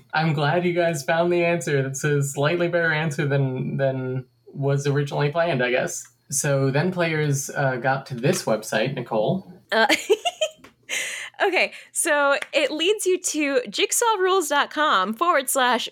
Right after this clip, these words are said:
Speaker 2: chicken dinner dot H T M L. And it says, "You've done it again. Please give the code you entered to extremely <laughs> disgraced former detective Frank Chase," <gasps> and that's a hyperlink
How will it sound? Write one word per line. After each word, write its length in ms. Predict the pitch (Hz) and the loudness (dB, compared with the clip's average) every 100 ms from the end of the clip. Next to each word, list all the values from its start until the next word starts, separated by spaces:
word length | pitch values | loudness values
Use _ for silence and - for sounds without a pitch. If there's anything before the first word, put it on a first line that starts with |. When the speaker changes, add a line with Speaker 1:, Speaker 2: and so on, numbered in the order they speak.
| - | -4
Speaker 2:
chicken 480 | - 415 440 403 254 | -2 0 2 2 2
dinner 440 | 302 247 180 185 | 2 2 2 0
dot 180 | 175 175 | 0 0
H 280 | 175 185 - | -2 -10 -4
T 120 | 190 | 0
M 140 | 190 | 2
L. 340 | 208 185 185 220 - - - - | 2 2 0 -6 -18 -20 -20 -10
And 140 | - 220 | -2 -2
it 120 | 226 | 0
says, 220 | 240 226 220 | 0 0 -4
"You've 460 | 190 320 320 180 | -4 -2 -2 -2
done 200 | - 277 | 0 2
it 160 | 349 - | 2 2
again. 640 | 302 254 294 196 175 180 - _ | 2 2 2 2 -2 -8 -12 _
Please 280 | 349 523 - _ | -2 -2 -2 _
give 200 | 294 208 | -8 -2
the 80 | 220 | -4
code 280 | - 311 339 | 0 0 0
you 80 | 240 | 0
entered 440 | 202 220 202 185 | 0 0 -2 -2
to 320 | - 214 196 - | -6 0 0 0
extremely 640 | 220 - - 359 415 415 | -2 -4 -2 0 2 2
<laughs> 80 | 302 | 0
disgraced 640 | 440 - - 294 320 - | 0 0 0 0 0 -2
former 300 | - 262 262 | 0 2 2
detective 500 | 233 214 247 240 202 | 2 0 -2 0 -2
Frank 320 | - 233 202 185 | 0 0 0 -2
Chase," 400 | 247 277 220 - 330 | 0 2 0 -2 -6
<gasps> 180 | 320 - | -6 -4
and 120 | 180 | -2
that's 180 | 226 240 | 0 -2
a 60 | 156 | -2
hyperlink 680 | 220 254 180 165 160 254 | -2 -2 -2 -2 -2 -6